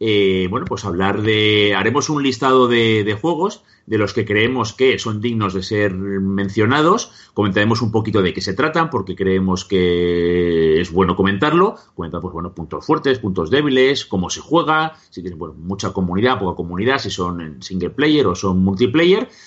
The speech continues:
para que os hagáis, bueno, pues de, de esta lista, pues con los que creáis que son más interesantes. Si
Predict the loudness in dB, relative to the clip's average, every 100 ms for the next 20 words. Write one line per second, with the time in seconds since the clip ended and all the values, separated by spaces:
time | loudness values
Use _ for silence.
0 | -20 _ -2 2 2 2 0 -2 -6 -4
1 | -2 -2 -6 -6 -8 -6 -4 -2 -2 0
2 | 0 0 0 2 0 -2 -4 -4 -4 -4
3 | -6 -8 -8 -6 -6 -2 0 0 -2 -2
4 | -2 -2 -2 0 0 -2